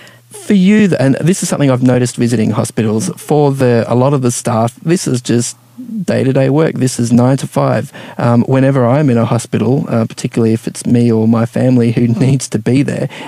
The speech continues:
it's a big deal. Um, this is a, often a, a major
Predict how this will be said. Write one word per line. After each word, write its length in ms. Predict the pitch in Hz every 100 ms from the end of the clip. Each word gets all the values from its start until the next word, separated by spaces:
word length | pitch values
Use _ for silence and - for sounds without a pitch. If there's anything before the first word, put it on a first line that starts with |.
| -
it's 280 | 160 - -
a 120 | 139
big 600 | 117 110 _ 147 143 127 - 131
deal. 600 | 120 135 135 98 - 156 -
Um, 360 | - 113 113 110
this 200 | 127 -
is 180 | 120 120
a, 420 | 117 113 - - -
often 320 | 127 - 127
a, 80 | 117
a 120 | 120
major 420 | 127 127 123 113